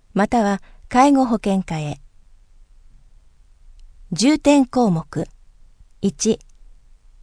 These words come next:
在宅介護支援体制の充実、強化を図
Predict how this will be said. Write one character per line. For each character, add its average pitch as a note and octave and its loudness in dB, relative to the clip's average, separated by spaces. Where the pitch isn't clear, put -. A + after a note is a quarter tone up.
在 C#4 2
宅 C#4+ -4
介 C4+ 2
護 C4+ 2
支 C4+ -4
援 C4+ 4
体 C4 0
制 F#3 -2
の D#3+ -2
充 G#3 0
実、 F#3+ -6
強 D4+ 2
化 G#3 -2
を F#3+ -4
図 D3 -10